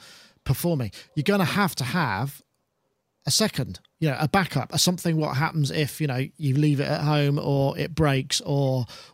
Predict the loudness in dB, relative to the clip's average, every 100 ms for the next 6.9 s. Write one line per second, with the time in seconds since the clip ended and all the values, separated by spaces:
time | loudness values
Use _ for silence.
0 | -4 2 4 4 4 4 0 -2 -2 2
1 | 2 2 2 2 2 0 -2 -4 -4 -6
2 | -4 -4 -2 0 0 0 0 0 0 0
3 | 0 0 0 -2 -2 0 0 0 0 0
4 | -2 -2 -2 -2 0 0 0 0 2 2
5 | 0 -2 -4 -8 -2 -2 -2 -2 -4 -4
6 | -4 -2 -2 -2 0 0 0 -2